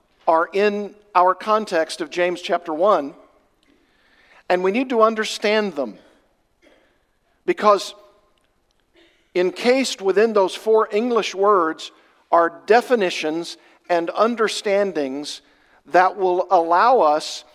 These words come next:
when those things come into our lives, they will allow us to understand who God is and what God is doing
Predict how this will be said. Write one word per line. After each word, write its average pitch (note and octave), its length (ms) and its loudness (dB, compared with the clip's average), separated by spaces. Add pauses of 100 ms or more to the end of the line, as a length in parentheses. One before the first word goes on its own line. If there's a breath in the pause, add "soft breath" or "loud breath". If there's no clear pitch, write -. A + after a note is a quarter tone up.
(240 soft breath)
when A3 360 0
those A3+ 340 2
things G#3 380 -2
come G3 320 -2
into G#3+ 500 -4
our E3+ 260 0
lives, E3 840 0 (480 soft breath)
they G3+ 100 4
will G#3 220 4
allow G#3+ 460 4
us E3+ 420 2 (320 loud breath)
to G3+ 180 -4
understand G#3 760 0 (280 loud breath)
who C#4+ 340 0
God B3 360 4
is F3 480 -2 (340 soft breath)
and F#3+ 260 0
what A3 280 2
God G#3 340 2
is G3 240 -2
doing G#3+ 600 -4